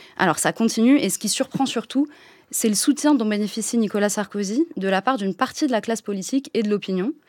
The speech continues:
Euh, la journaliste allemande Annika Jörres, par exemple, relève cette inversion des rôles. Le coupable devient une victime, on en parlait, y compris sur les plateaux de télévision où, je la cite, « On parle de ces trois pulls qu'il emmène et des livres qu'il a choisis pour se montrer comme un personnage tragique,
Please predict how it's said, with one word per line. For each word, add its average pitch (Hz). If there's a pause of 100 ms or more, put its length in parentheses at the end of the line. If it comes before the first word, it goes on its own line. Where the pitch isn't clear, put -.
(520)
Euh, 160 (120)
la 185
journaliste 202
allemande 208
Annika 202
Jörres, 196
par 190
exemple, 196 (380)
relève 226
cette - (100)
inversion 247
des 202
rôles. 208 (180)
Le 214
coupable 214
devient 196
une 180
victime, 254
on 185
en 156
parlait, 180 (340)
y 240
compris 247
sur 208
les 185
plateaux 180
de 170
télévision 180
où, 233
je 214
la 170
cite, « - (400)
On 208
parle 247
de 190
ces 185
trois 220
pulls 226
qu'il 185
emmène 220
et 180
des 180
livres 202
qu'il 180
a 175
choisis 208
pour 220
se 190
montrer 185
comme 175
un 165
personnage 165
tragique, 196